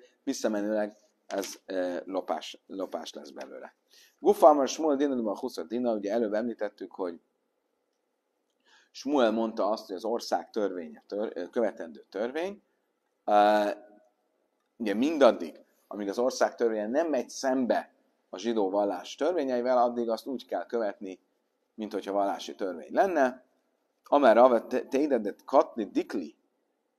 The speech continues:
Gasrug Isri, Vav Dilan Elájú. Ö, mondta Rava, honnan látjuk, hogy a gyakorlatban ez így van. Például kivágnak fát, abból, ö,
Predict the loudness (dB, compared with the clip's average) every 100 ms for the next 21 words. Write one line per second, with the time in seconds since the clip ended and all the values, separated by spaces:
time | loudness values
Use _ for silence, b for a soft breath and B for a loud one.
0 | _ _ _ _ _ _ _ _ _ _
1 | _ -16 2 2 2 0 -2 -2 -6 -12
2 | -16 _ -8 -6 -2 2 2 2 -4 -8
3 | -10 -16 _ _ _ _ _ _ _ -4
4 | 2 4 2 0 -2 -2 2 2 4 4
5 | 2 2 2 0 -4 -10 -8 -4 -2 -2
6 | -2 -4 -8 -14 -10 -6 -6 -10 _ _
7 | _ 0 0 0 2 6 8 6 -2 -4
8 | -2 -2 -2 _ _ _ _ -6 2 4
9 | 4 2 -8 -20 _ _ _ _ _ -2
10 | 2 4 2 0 -6